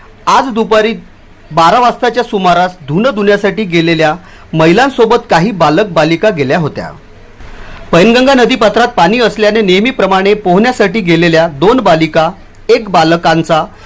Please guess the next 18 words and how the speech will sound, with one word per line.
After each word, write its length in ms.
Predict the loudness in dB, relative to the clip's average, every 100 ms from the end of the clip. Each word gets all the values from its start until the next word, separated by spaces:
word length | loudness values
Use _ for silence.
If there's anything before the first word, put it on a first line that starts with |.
| -16 -2
नदीपात्रातील 720 | 0 0 0 0 0 -4 -2
पाण्यात 320 | 0 2 2
बुडून 400 | 0 -2 -2 -2 -4
दुर्दैवी 340 | -2 2 0 2
मृत्यू 380 | -2 -4 -4
झाल्याची 360 | -2 0 0 0
घटना 440 | 0 0 0 -2 -4 -14 -20 -6 0
सावळेश्वर 480 | 2 2 2 -2
जवळील 320 | -2 0 0 0
पैनगंगा 520 | 0 0 0 0 2
नदीपात्रात 640 | 0 -2 -2 0 0 -2 -4 -2
आज 180 | -2
दुपारी 360 | 0 -2 -2 -2
साडेबारा 480 | 0 0 0 0 0
वाजताच्या 400 | -2 -4 -4 -2
दरम्यान 340 | -4 -4 -4
घडली 300 | -4 -6 -4
आहे. 200 | -6 -6